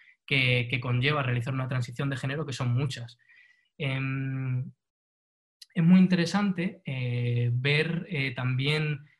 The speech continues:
eh, el, el porcentaje diferente de, de mujeres y de hombres que, que destransicionan. Em, y sería muy interesante de, de cara al futuro, eh, investigar,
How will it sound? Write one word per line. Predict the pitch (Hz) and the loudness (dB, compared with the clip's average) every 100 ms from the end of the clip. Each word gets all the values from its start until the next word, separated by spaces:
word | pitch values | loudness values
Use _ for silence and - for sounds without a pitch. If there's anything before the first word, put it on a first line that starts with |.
| _ - | _ -8
eh, | 139 127 127 123 123 120 117 120 - _ _ _ _ _ _ _ _ | -4 -2 0 0 0 0 0 -2 -8 _ _ _ _ _ _ _ _
el, | - 143 139 135 135 135 | -4 -2 -2 -2 -4 -6
el | 156 123 | -6 -4
porcentaje | 139 139 139 175 208 | -4 -2 -2 -2 0
diferente | 180 175 165 175 170 | 0 0 0 0 0
de, | 151 143 139 131 | -2 -2 -2 -4
de | 127 | -2
mujeres | 131 123 147 143 135 | -2 -2 -2 -2 -2
y | |
de | 131 135 | -6 -6
hombres | 139 127 | -6 -8
que, | - 127 123 120 - - _ _ _ | -6 -4 -4 -6 -10 -20 _ _ _
que | 143 127 127 | -2 0 2
destransicionan. | 127 120 131 120 117 - 170 147 180 - _ - _ - - | 0 -2 -2 -2 -2 0 2 2 -2 -8 _ -20 _ -16 -4
Em, | 143 135 135 135 131 131 131 131 127 127 - _ - - - | -2 0 0 -2 -2 -2 -2 -2 -2 -2 -6 _ -20 -14 -2
y | 160 151 147 143 139 | 0 0 0 0 0
sería | 131 143 156 | -2 0 4
muy | 190 190 | 8 8
interesante | 185 170 170 196 190 175 | 6 2 2 2 2 0
de, | 147 135 127 | 0 0 0
de | 123 | -2
cara | 123 147 | -2 -4
al | 170 | -4
futuro, | - 147 180 165 160 - | -6 -4 0 0 -2 -6
eh, | 151 127 127 | -6 -4 -2
investigar, | 127 131 123 - 131 131 160 185 | -2 -2 -4 -4 -2 0 0 -4